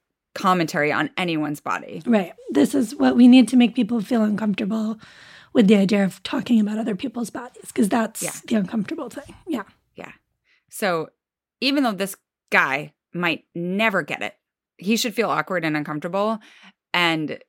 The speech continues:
Speaker 1: hopefully the next generation feels that they would never want to say those sorts of things or even think those sorts of things because it's none of their business.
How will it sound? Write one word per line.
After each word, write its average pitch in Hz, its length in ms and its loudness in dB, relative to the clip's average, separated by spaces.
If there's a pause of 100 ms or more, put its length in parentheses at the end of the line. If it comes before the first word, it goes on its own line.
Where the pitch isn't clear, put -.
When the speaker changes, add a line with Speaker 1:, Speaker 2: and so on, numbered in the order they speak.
Speaker 1:
hopefully 175 460 -2
the 151 80 -4
next 147 220 -2
generation 139 680 -2 (260)
feels 147 580 -4 (440)
that 160 180 0
they 165 80 2
would 151 140 -2
never 143 340 -2 (240)
want 139 220 -2
to 170 100 -14
say - 240 -8
those 117 220 -8
sorts - 220 -10
of 196 100 -12
things - 200 -10
or 247 80 2
even 381 240 2
think 440 280 -4
those 170 200 -2
sorts - 240 -6
of 151 100 -10
things - 260 -10
because 254 200 -2
it's 277 140 -2
none 254 160 2
of 208 80 -6
their 196 100 -2
business. - 540 -8